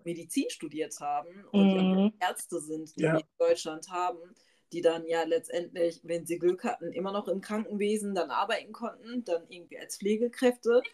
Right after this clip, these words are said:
Speaker 1: Aber viele mussten ja dann so Taxifahrer werden,
Speaker 3: Ja.
Speaker 1: ne?
Speaker 2: Ja.
Speaker 1: Taxifahrer-Shaming an der Stelle, gut,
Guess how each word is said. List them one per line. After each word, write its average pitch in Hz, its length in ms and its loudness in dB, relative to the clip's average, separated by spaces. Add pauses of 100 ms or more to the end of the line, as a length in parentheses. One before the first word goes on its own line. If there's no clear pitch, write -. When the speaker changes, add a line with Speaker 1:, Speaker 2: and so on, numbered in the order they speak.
(240)
Speaker 1:
Aber 165 240 -2
viele 220 320 0
mussten 190 420 -6
ja 160 100 0
dann 160 200 -6
so - 120 -10
Taxifahrer 156 1040 -4
werden, 120 340 0
Speaker 3:
Ja. 156 60 8
Speaker 1:
ne? 208 180 4
Speaker 2:
Ja. 196 220 8 (180)
Speaker 1:
Taxifahrer-Shaming 208 960 0
an 180 120 -6
der 196 120 -4
Stelle, 202 440 2
gut, 202 400 -6